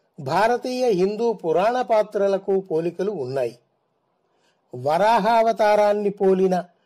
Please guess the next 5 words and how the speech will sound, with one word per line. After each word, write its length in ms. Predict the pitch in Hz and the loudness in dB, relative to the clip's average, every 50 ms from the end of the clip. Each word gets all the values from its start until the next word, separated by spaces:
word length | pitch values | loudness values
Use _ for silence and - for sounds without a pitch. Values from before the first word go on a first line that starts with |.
| _ _ _ _ - | _ _ _ _ 0
పాత్ర 600 | 170 165 185 214 214 - 262 220 208 175 170 180 202 | 2 2 2 2 0 -2 0 2 2 4 4 2 2
ఈజిప్టు 520 | 196 190 196 208 190 233 233 - - 233 | 2 0 0 -2 -4 -6 -8 -6 -6 -8
పురాతన 760 | 214 - - 180 165 175 190 208 214 202 240 226 226 214 180 | -8 -4 -4 -2 0 0 0 0 0 0 0 0 0 0 0
గాథలలో 580 | 180 180 190 185 170 190 196 190 185 185 196 202 | 0 -2 0 0 2 2 2 2 2 2 0 0
ఉంది. 400 | 185 151 156 170 165 160 143 | -2 -2 -4 -6 -6 -8 -10